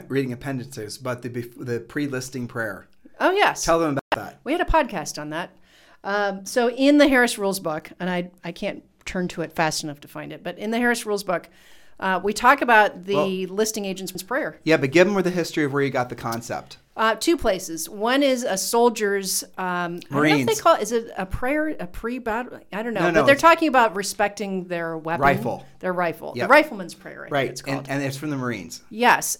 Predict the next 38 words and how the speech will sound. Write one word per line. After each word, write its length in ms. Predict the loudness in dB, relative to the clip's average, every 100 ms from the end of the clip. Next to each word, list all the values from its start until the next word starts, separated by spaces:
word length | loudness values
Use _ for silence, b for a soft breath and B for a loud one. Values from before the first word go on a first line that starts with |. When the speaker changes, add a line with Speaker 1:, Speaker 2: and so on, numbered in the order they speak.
| -4
Speaker 2:
and 260 | -4 -2
they 80 | 2
memorize 460 | 6 6 6 2 -6
it. 200 | -12 _
I 40 | -4
Speaker 1:
Right. 160 | -2
Speaker 2:
think 140 | 0 -2
it's 100 | 0
actually 280 | -2 -2 -4
a 40 |
requirement 540 | -4 -2 0 0 -4
to 100 | -8
get 180 | -8 -8
to 60 | -2
Speaker 1:
This 140 | -2
Speaker 2:
whatever 80 | -2
Speaker 1:
is 60 | -2
Speaker 2:
the 60 | 2
Speaker 1:
my 80 | 2
Speaker 2:
next 100 | 4
level 260 | 2 2
Speaker 1:
rifle. 300 | -2 -2 -2
Speaker 2:
is. 60 | -2
Speaker 1:
There's 200 | -2 -2
others 220 | -2 0
Speaker 2:
I 40 | 0
Speaker 1:
like 60 |
it, 40 | 2
Speaker 2:
respect 380 | 2 2 0 0
it, 20 | -2 -2
Speaker 1:
but 80 |
Speaker 2:
but 60 | -2
Speaker 1:
right. 60 | 0
Speaker 2:
this 180 | 0
one 140 | 0 -2
is 100 | -2
Speaker 1:
Yeah. 60 |
Speaker 2:
mine. 380 | 0 -2 -2 -4